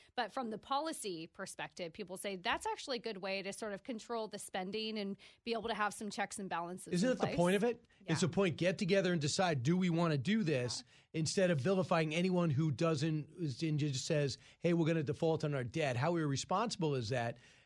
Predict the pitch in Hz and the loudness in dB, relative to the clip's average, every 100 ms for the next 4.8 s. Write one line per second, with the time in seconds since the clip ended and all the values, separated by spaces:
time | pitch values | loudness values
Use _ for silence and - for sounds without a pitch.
0 | - 160 202 208 240 180 214 277 294 285 | -4 2 2 4 2 2 4 4 4 2
1 | 196 - 185 165 151 139 - _ - 170 | -2 0 0 2 0 -2 -6 _ -6 -2
2 | 240 185 165 196 214 214 143 151 196 202 | 0 0 2 0 0 -2 0 0 0 0
3 | 160 160 185 160 151 170 180 196 - 180 | 0 -2 -2 -2 -4 -4 -4 -2 -2 -2
4 | 190 165 175 - 123 160 214 - | -2 -2 -2 -6 -6 -6 -6 -10